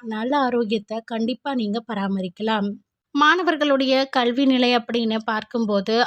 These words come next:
ஆரம்ப மற்றும் உயர்கல்வி பயிலக்கூடிய மாணவர்கள் சிறந்த வகையில கல்வி பெறுவீங்க. வெளிநாட்டுல முதுகலை படிப்பை படிக்கணும் அப்படின்னு நினைக்கக்கூடிய மாணவர்களுக்கு விசா அனுமதிக்கான ஒரு நல்ல நேரமாய் இது இருக்கும். தற்போதைய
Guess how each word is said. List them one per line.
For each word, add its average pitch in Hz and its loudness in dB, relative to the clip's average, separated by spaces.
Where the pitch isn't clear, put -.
ஆரம்ப 254 2
மற்றும் 262 0
உயர்கல்வி 254 0
பயிலக்கூடிய 233 -2
மாணவர்கள் 214 0
சிறந்த 254 -2
வகையில 220 -2
கல்வி 214 -4
பெறுவீங்க. 190 -4
வெளிநாட்டுல 294 2
முதுகலை 277 2
படிப்பை 247 -4
படிக்கணும் 247 0
அப்படின்னு 220 -2
நினைக்கக்கூடிய 220 -2
மாணவர்களுக்கு 208 0
விசா 277 2
அனுமதிக்கான 254 2
ஒரு 226 0
நல்ல 208 0
நேரமாய் 220 -2
இது 185 -6
இருக்கும். 175 -6
தற்போதைய 302 2